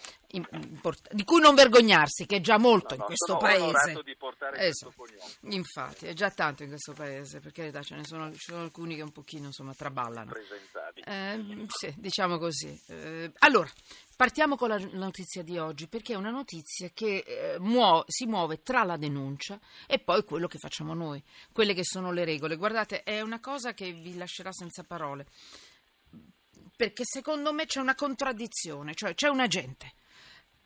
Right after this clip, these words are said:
Speaker 1: Un, durante l'attacco di Capodanno a Firenze, questo agente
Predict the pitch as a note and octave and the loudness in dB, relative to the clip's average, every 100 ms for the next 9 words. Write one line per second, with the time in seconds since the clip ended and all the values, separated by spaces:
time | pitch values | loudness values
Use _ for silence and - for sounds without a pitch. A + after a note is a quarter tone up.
0 | _ _ - - A#3+ A3 G3+ G3 F#3+ F#3 | _ _ -20 -10 -2 -2 0 -2 -2 -2
1 | F#3 F3+ E3+ F#3 A#3+ B3+ B3+ A3 A#3 - | -2 -4 -6 4 6 6 4 4 2 0
2 | G#3 F#3 F3 - F3+ F#3 F#3+ F3+ E3+ - | -4 -4 -6 -6 -6 0 2 2 0 -2
3 | F3+ E3+ D#3+ F3 B3+ A3 B3 G3+ G#3+ G#3 | 0 0 0 0 2 4 4 4 4 4
4 | G#3 - A#3+ | 2 0 -4